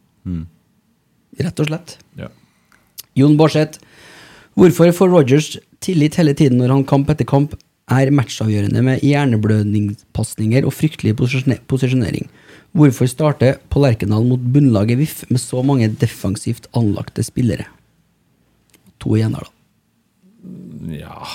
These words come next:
Speaker 3: eh, jeg vet ikke om jeg er helt enig i det, men, eh, jeg
Speaker 2: Påstand, det også.
Speaker 3: Ja, eh, det, det er jo litt, eh, har jo litt med å, eh, det er kamp tre i uke på, med tredje kamp på seks dager.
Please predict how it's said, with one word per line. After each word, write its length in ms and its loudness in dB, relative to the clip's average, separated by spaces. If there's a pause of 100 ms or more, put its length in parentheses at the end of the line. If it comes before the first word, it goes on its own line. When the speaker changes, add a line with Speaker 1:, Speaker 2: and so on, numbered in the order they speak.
(560)
Speaker 3:
eh, 340 -12
jeg 100 -12
vet 220 -14
ikke 120 -12
om 120 -8
jeg 100 -8
er 140 -8
helt 200 -12
enig 260 -6
i 100 -10
det, 240 -4
men, 240 -6
eh, 340 -10
jeg 640 -8 (480)
Speaker 2:
Påstand, 380 -2
det 80 0
også. 100 -6 (480)
Speaker 3:
Ja, 120 -8 (240)
eh, 160 -6
det, 180 -8 (460)
det 40 -12
er 60 -8
jo 60 -8
litt, 360 -12
eh, 400 -6 (1900)
har 160 -6
jo 60 -4
litt 300 -8
med 180 -6
å, 80 -4 (220)
eh, 300 -8
det 180 -12
er 80 -12
kamp 260 -8
tre 220 -8 (100)
i 240 -4
uke 240 -10
på, 720 -10
med 160 -8
tredje 280 -10
kamp 200 -8
på 80 -14
seks 280 -10
dager. 400 -8